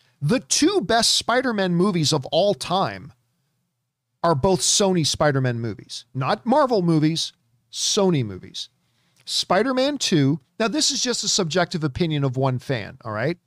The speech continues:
But to me, Spider-Man two and Spider-Man Into the Spider-Verse are both better Spider-Man movies than anything Disney has made.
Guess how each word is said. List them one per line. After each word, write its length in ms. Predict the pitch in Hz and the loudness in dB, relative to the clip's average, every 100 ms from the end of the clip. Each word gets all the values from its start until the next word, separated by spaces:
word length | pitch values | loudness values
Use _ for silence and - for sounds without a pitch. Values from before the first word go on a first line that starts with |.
| _ _ _ | _ _ _
But 240 | 220 170 - _ _ - | -2 -2 -4 _ _ -6
to 120 | 240 | -2
me, 380 | 330 190 98 - _ _ _ _ _ _ | -2 -2 -6 -18 _ _ _ _ _ _
Spider-Man 680 | - - 165 190 247 262 285 | -8 -2 0 2 2 2 0
two 360 | - 127 117 170 _ _ _ _ _ _ _ _ _ | -2 -2 -2 -8 _ _ _ _ _ _ _ _ _
and 540 | - 156 147 143 143 143 | -2 0 2 2 0 -2
Spider-Man 580 | - - 160 208 226 208 | -4 0 2 2 2 0
Into 160 | 208 202 | 2 0
the 100 | 185 | -2
Spider-Verse 720 | - 190 160 110 98 - - _ _ _ - | 0 0 0 -2 -4 -6 -8 _ _ _ 0
are 140 | 156 | 0
both 400 | 131 175 220 - | 2 2 2 2
better 240 | 190 190 185 | 0 2 2
Spider-Man 600 | - 196 190 175 156 143 | 0 2 2 2 2 2
movies 340 | 135 135 131 | 2 2 0
than 120 | 139 | -2
anything 460 | 147 156 160 151 143 | -2 -2 0 -2 0
Disney 300 | 135 127 110 | 0 -2 -6
has 120 | 104 | -8
made. 280 | 110 92 | -12 -14